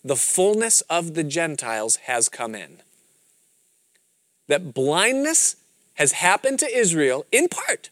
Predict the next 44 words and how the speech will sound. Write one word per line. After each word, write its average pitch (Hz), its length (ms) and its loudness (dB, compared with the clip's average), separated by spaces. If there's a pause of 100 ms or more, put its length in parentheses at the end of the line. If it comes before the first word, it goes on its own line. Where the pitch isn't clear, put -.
meaning 208 260 4
there 214 100 6
still 339 380 2
are 269 160 4
some 240 300 4
Jews 196 260 2
that 170 140 2
will 156 120 2
get 175 220 4
it, - 140 -6
that 127 140 -10
will 135 80 -2
see 165 220 4
it. - 120 -6
Paul 202 240 4
was 151 120 4
one 175 140 2
of 147 80 0
them. 95 180 -8 (2500)
But 160 120 2
he 165 60 6
says 151 220 2
it's 147 160 0
gonna, 160 240 0
they're 143 160 2
gonna 143 180 -2
be 139 120 0
blind 151 440 -2 (120)
until 160 680 -2
the 143 80 -4
fullness 170 480 -2
of 151 260 -4
the 147 80 -2
Gentiles 135 560 -4
be - 160 -4
come 131 180 -10
in. 104 160 -12
What's 175 200 0
the 180 100 -4
fullness 143 360 -6
of 131 140 -6
the 127 60 -4
Gentiles? 131 540 -6
Again, 123 340 -6